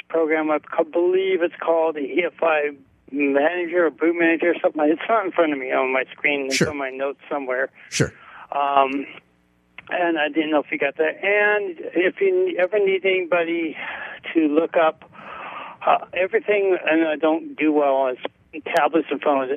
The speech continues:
Speaker 1: any
Speaker 2: Mm-hmm.
Speaker 1: other hardware, I can pretty much look it up and get back to you or to them on how to get Linux on it and what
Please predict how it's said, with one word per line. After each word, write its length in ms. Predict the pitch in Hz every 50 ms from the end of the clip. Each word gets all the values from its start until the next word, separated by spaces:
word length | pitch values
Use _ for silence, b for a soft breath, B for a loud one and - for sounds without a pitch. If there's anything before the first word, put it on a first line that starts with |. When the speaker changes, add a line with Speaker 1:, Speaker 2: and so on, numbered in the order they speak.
| - -
Speaker 1:
any 200 | 165 165 180 190
Speaker 2:
Mm-hmm. 80 | 190 202
Speaker 1:
other 200 | - 185 170 143 -
hardware, 400 | - 156 151 151 - - 139 135
I 20 |
can 140 | 123 135 143
pretty 280 | - - 180 190 202 180
much 180 | 175 165 151 - _ -
look 220 | 170 156 147 -
it 100 | 165 151
up 200 | 151 147 151 - -
and 560 | 156 151 147 139 139 135 135 135 131 135 123
get 160 | - 165 156
back 260 | - 143 139 143 - -
to 40 | 156
you 160 | 147 143 143
or 120 | 139 139 -
to 360 | - - _ _ - - 185
them 460 | 160 156 147 139 135 135 131 135 135 139
on 200 | 139 135 135 120
how 240 | 123 139 135 139
to 100 | 143 156
get 140 | 139 151 147
Linux 320 | 135 143 135 131 135 139 123 - -
on 220 | 143 127 131 127
it 160 | 135 139 135 - B B B B B B B B B B B B B B B B -
and 180 | 135 135 139
what 180 | 131 143 147 151